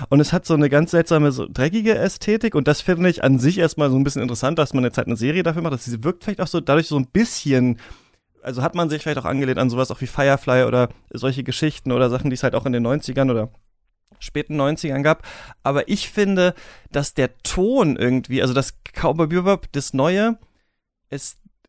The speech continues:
nicht, also dann doch so doll am Alten irgendwie hängt, dass es für mich so, also Nightmare Fuel war das <laughs> Wort, das ich dafür gefunden habe. Ich finde, das ist wie so ein Fiebertraum. Also ich hab das geguckt und dann dachte ich so, das ist, als hätte ich das geträumt.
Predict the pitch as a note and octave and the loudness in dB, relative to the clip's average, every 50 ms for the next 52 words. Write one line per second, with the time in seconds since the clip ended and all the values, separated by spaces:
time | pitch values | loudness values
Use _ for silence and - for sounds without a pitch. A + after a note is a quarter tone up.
0 | _ _ _ _ _ - C#3 C3+ D3 F#3+ G#3+ - - - - - - C3+ B2+ C#3 | _ _ _ _ _ -8 -4 -2 -2 -2 -4 -6 -10 -12 -12 -8 -6 -4 -2 -2
1 | C#3+ C3+ E3+ E3 D#3+ C3+ - G3 A#3+ - - C#3+ C#3+ F3 A3+ C#4 C4 G#3 - D3 | 2 4 4 4 4 4 2 2 2 2 -2 0 2 4 4 6 6 6 4 4
2 | D3 - C3+ G3 A#3+ - A#3 - C3+ F#3 F3 - E3 C#3 B2+ D#3+ F#3 A3 - - | 4 4 4 4 4 2 0 0 0 0 0 -2 -4 0 2 2 2 2 2 2
3 | E3 D#3 E3 F3 - - - - - - D#3+ D#3 F#3+ - - G3 F#3 F3 D#3+ - | 0 0 0 -4 -6 -8 -10 -10 -4 0 2 2 2 2 2 2 2 2 2 0
4 | - _ _ _ - C#3+ C3+ C3+ C3+ C#3 D3+ E3 - - G3+ D3+ C3+ C3 - - | -4 _ _ _ -8 -4 -2 0 2 2 2 2 0 0 0 0 0 0 0 -2
5 | C#3+ C#3 C#3 C3 B2+ A#2+ A2+ B2 B2+ C#3 D3 B2+ - - - - D3+ D3+ - C#3+ | 0 2 4 4 4 4 4 4 4 4 2 0 0 -4 0 2 2 2 2 0
6 | C#3+ C#3 C#3 - - C#3+ B2+ - - C#3 C#3 - - - - - - - C#3 - | -2 -2 -4 -2 0 -2 0 2 0 0 0 0 -2 -10 -20 -16 -12 -10 -4 -2
7 | E3+ E3 E3+ E3+ - D#3 - - A#3 A#3+ A3+ F#3 - F#3 F#3+ F3 F3 D3+ - - | 2 2 2 2 0 -2 2 4 4 4 4 2 0 -2 0 0 0 0 0 -2
8 | - C#4 C#4+ D#4 D4 - - - C3 B2+ G#2 A2+ C#3+ C3 - - G3 - F#3 E3 | -2 2 4 4 4 4 2 2 2 4 4 2 0 0 0 -2 -2 0 -2 -2
9 | - - C#3+ - - F3+ - - - F3+ E3+ D#3+ D3 F3 D3+ - G3 - E3 C#3+ | -2 -4 -6 0 2 4 4 4 2 2 2 2 2 2 0 -2 -4 -4 -4 -4
10 | C#3 D3 - - C#3+ - - E3 - - - F#3+ - - - - - - B3+ C#4 | -4 -2 -2 -2 0 0 0 0 0 -2 -4 -2 -4 -4 -2 0 2 4 6 6
11 | A3+ C#3+ A#2+ - | 6 4 2 0